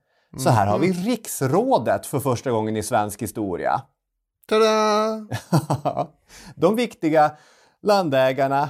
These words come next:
Speaker 1: och kyrkan som organiserar sig kring kungamakten för att bevaka sina egna intressen. Det är också viktiga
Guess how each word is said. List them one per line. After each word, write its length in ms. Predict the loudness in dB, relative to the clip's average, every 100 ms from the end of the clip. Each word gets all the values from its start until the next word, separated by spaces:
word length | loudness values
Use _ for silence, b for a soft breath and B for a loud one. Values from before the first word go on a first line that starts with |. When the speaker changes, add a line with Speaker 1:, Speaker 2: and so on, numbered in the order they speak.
| -6
Speaker 1:
och 120 | -4 -2
kyrkan 640 | 2 2 0 0 0 2
som 140 | 0
organiserar 640 | -2 0 0 0 0 2 2
sig 200 | 0 -4 -4 -6
kring 600 | 0 0 0 -2 -4 -8 -10 0
kungamakten 800 | 0 2 0 -2 -4 -2 -2 -2
för 100 | -4
att 100 | -2
bevaka 380 | 0 0 0 -4
sina 240 | -2 -2
egna 360 | -2 -2 -2 -2
intressen. 840 | -2 2 2 2 -4 -2 -2 -8 _ _ _ 2
Det 60 | 4
är 20 |
också 300 | 4 0 -2
viktiga 800 | -2 -4 -4 -6 -4 2 4 4